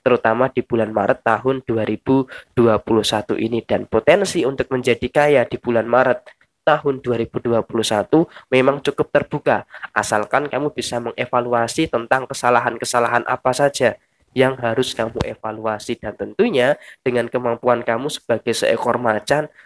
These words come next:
masa iya kamu akan kalah dengan yang namanya keadaan? Kan itu nggak mungkin sekali. Maka dari itu, untuk teman-teman yang memiliki sio macan dalam mitologi zodiak Cina,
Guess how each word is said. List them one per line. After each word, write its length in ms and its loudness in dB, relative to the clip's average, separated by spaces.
masa 320 0
iya 320 0
kamu 320 -2
akan 240 0
kalah 320 0
dengan 240 -4
yang 160 -2
namanya 480 -4
keadaan? 560 2
Kan 160 2
itu 160 -4
nggak 160 0
mungkin 240 -4
sekali. 480 -2
Maka 160 2
dari 320 0
itu, 240 2
untuk 160 -6
teman-teman 480 0
yang 240 0
memiliki 400 -2
sio 240 0
macan 320 2
dalam 240 0
mitologi 480 -2
zodiak 400 -4
Cina, 400 2